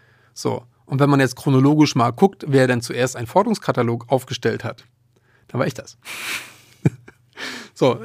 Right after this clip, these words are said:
also das ist, ich, ich hab mir auch von, von vornherein die Gedanken gemacht, okay, was funktioniert, was funktioniert nicht? Ich hab rumtelefoniert mit allen möglichen Betroffenen. Ich hab mich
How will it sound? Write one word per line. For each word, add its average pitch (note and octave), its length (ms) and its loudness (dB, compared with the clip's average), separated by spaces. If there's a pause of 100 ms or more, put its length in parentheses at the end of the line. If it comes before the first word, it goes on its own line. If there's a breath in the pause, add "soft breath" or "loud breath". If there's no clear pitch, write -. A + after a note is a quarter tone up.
(140)
also D3 220 0
das C#3+ 220 -6
ist, E3+ 140 -2 (140)
ich, - 200 -6
ich - 100 -2
hab F3+ 100 2
mir F3+ 120 6
auch D#3+ 100 4
von, F3 280 0
von D3+ 220 -2
vornherein D#3+ 340 0
die D#3+ 80 -2
Gedanken F3 320 0
gemacht, A#2+ 240 -4
okay, C#3+ 180 -6
was C#3+ 140 -6
funktioniert, C3 460 -4
was - 100 -14
funktioniert C3 320 -4
nicht? A#2+ 140 -16
Ich - 100 -12
hab C3 140 -6
rumtelefoniert D3 840 0
mit C#3 140 -4
allen D#3 180 -2
möglichen C#3+ 380 -4
Betroffenen. C3 480 -8
Ich B2+ 80 -8
hab C3+ 100 -10
mich C3+ 160 -8